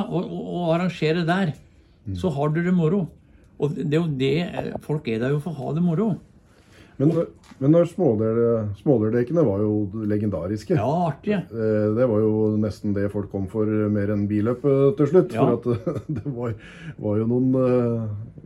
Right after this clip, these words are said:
Speaker 2: merkelige påfunn, eh, og det var om å gjøre å vinne det også.
Speaker 1: Ja, ja, ja, ja.
Speaker 2: Men var det du som hadde regien på alt det her fra
Speaker 1: Ja,
Speaker 2: starten?
Speaker 1: i sammen med dem der oppe.
Speaker 2: Ja.
Speaker 1: Men du kan se det at, eh, jeg, vi snakket om hva de skulle gjøre. Dem, eh, alt som trangs av rekvisitter, det ordnet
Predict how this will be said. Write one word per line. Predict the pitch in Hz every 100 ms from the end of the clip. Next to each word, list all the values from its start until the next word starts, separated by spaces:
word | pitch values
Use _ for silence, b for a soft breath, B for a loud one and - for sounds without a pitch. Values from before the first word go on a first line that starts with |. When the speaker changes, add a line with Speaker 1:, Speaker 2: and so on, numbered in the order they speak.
| - -
Speaker 2:
merkelige | - 139 185 104 - 117 123
påfunn, | 131 107 107 117 120
eh, | 120 117 120
og | 123 123 123
det | 156
var | 196
om | 147
å |
gjøre | 135 131
å |
vinne | 143 170 151
det | 117
også. | 98 - 127 110
Speaker 1:
Ja, | 131 180
ja, | 208 202
ja, | 185
ja. | 175 143 -
Speaker 2:
Men | 151 151
var | 127 117
det | 113 104
du | 95 101
som | 120 113 110
hadde | 107 110
regien | 104 104 95
på | 92 90
alt | 87
det | 120
her | 190
fra | 180 - -
Speaker 1:
Ja, |
Speaker 2:
starten? | 208 -
Speaker 1:
i | 185
sammen | 135 123 143 110
med | 107 113
dem | 104 107
der | 107 113
oppe. | 117 - - -
Speaker 2:
Ja. | - 101 -
Speaker 1:
Men | 131
du | 135
kan | 160
se | 165 156
det | 127
at, | 120 147
eh, | 151 135
jeg, | 147 147
vi | 151
snakket | - - 98
om | 104
hva | 117
de | 120
skulle | 123
gjøre. | 127 185 185 160 B B -
Dem, | 127 170 175
eh, | - -
alt | - - - 139 147
som | - 185 -
trangs | 131 127 160
av | 147
rekvisitter, | 143 165 - 127 - 269 285 B B B -
det | 127 135
ordnet | 127